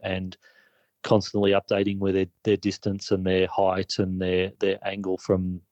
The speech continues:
uh, angular track from the aerodrome. And it's, it's, yeah, a three-dimensional chess game in your head, uh, wa-, along with time. So, you know, we can talk to an A three, a, a seven three seven for ten minutes, and yet we were talking to the Cessna for twelve minutes before that, and they're both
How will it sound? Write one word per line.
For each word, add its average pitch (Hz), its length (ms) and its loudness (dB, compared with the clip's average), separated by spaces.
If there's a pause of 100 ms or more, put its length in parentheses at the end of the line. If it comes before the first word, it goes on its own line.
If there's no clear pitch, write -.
(160)
uh, 92 280 0
angular 98 280 4
track - 340 0
from 101 200 0
the 95 100 2
aerodrome. 98 460 2
And 95 100 0
it's, - 360 -6
it's, 101 320 -2 (140)
yeah, 110 280 4
a 101 40 -4
three-dimensional 98 640 -2
chess 101 200 2
game 98 260 0
in 95 120 -4
your 90 80 -4
head, 101 240 0 (500)
uh, 104 100 6
wa-, 104 240 2
along 104 300 0
with 95 160 -2 (240)
time. 101 460 -2
So, 95 400 0 (500)
you 104 140 -4
know, 98 180 -2
we 107 140 4
can 98 140 -4
talk 107 220 2
to 101 80 0
an 98 60 0
A 101 140 2
three, - 240 -2
a, 104 240 2
a 107 60 0
seven 104 260 -2
three 98 180 0
seven 107 380 -2 (480)
for - 80 4
ten 107 320 2
minutes, 113 400 0
and 104 100 0
yet 107 160 0
we 104 80 2
were 101 100 2
talking 101 420 -2
to 101 440 0
the 95 80 -2
Cessna 110 400 -2
for 98 480 0
twelve 107 360 0
minutes 101 220 -8
before 113 360 2
that, 98 140 -2
and 101 60 -18
they're 98 80 -8
both 101 240 2